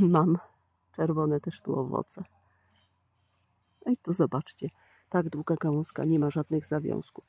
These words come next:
bo dereń dziki, używany do podkładek, czyli ten dereń właściwy, tak, on jest soczysty, ale on bardzo późno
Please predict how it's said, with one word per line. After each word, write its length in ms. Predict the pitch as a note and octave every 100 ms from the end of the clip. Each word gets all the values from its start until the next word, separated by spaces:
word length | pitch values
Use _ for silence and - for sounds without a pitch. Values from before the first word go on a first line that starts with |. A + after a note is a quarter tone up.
| _
bo 160 | - D3+
dereń 360 | G3+ G3 E3
dziki, 400 | C#3 - - D#3+ - _ _ _ _ _
używany 480 | - D3 D3+ D3 C3
do 80 | C#3
podkładek, 720 | - - - A2+ C3+ - - _ _ _ _ _ _ _ _ _ _ _ _ _ _ _ _ _ _ _ -
czyli 140 | F3+
ten 260 | - C3+ -
dereń 260 | D3+ C#3
właściwy, 580 | - C#3 - D3 E3+ F3+ -
tak, 340 | D#3+ D#3+ - _ _ _ - -
on 140 | C#3+
jest 160 | C3+ -
soczysty, 500 | - - E3 - - -
ale 180 | C#3+ C#3+
on 160 | C#3+
bardzo 360 | F3+ F#3+ E3+ D#3+
późno 580 | - D#3+ D#3 D3+ D3